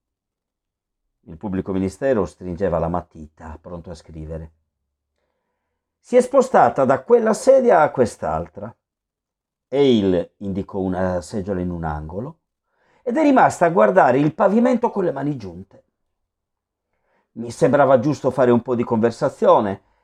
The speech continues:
e allora le dico che ero venuto a vedere se John ci stava a far mettere il telefono." A sentir quella frase attacca a ridere, poi smette e mi guarda, spaventata.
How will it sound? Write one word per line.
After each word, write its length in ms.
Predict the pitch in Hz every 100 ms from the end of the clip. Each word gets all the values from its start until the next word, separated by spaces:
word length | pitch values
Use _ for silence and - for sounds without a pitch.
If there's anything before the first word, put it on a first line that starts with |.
| _ _
e 100 | -
allora 300 | 262 302 254
le 140 | 214 170
dico 320 | 131 143 131
che 140 | 175
ero 180 | 160 151
venuto 340 | 165 185 165
a 60 | 156
vedere 340 | 160 160 135
se 220 | 120 147 139
John 420 | 190 190 180 165
ci 140 | 175
stava 540 | 160 - 110 85 80 90
a 40 |
far 220 | - 90
mettere 300 | 95 - 95
il 100 | 92
telefono." 600 | - 87 87 - 101 95 _ _ _ _ _ _ _ _ _ _ _ _ _ _ _ _ _ _
A 60 | -
sentir 300 | 127 143 123
quella 240 | 151 135
frase 460 | - 175 151 110 104
attacca 500 | 101 - 135 - 151
a 40 |
ridere, 720 | 202 247 208 147 123 - _ _
poi 200 | - 131
smette 840 | 113 151 170 - _ 185 175 165 _ _ _ _ _ -
e 80 |
mi 160 | 151 151
guarda, 580 | 104 82 - 78 85 - _ _
spaventata. 840 | _ - 117 110 - 80 78 -